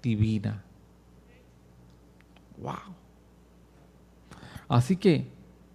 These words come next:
Dios quiere que tú y yo participemos de eso. No como el diablo lo quiso hacer. El diablo quería participar de ser un, otro Dios. No, no, no, no, no.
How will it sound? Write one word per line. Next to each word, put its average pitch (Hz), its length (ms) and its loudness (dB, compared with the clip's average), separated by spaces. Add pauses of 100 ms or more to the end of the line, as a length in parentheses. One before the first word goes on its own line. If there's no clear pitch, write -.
(760)
Dios 139 480 6
quiere 226 800 4 (340)
que 139 140 4
tú 147 140 4
y 180 60 6
yo 214 100 8
participemos 180 1080 2
de 113 180 2
eso. 123 220 -6 (1700)
No 226 200 4
como 262 180 6
el 240 100 6
diablo 214 460 8
lo 175 80 6
quiso 175 260 4
hacer. 190 240 2
El 156 140 2
diablo 175 320 2
quería 185 340 2
participar 160 720 0
de 160 140 -2
ser 170 180 0
un, 180 160 -2
otro 170 300 2
Dios. 143 400 -2 (640)
No, 185 440 2
no, 143 200 -6
no, 135 180 -4
no, 131 160 -4
no. 127 280 -4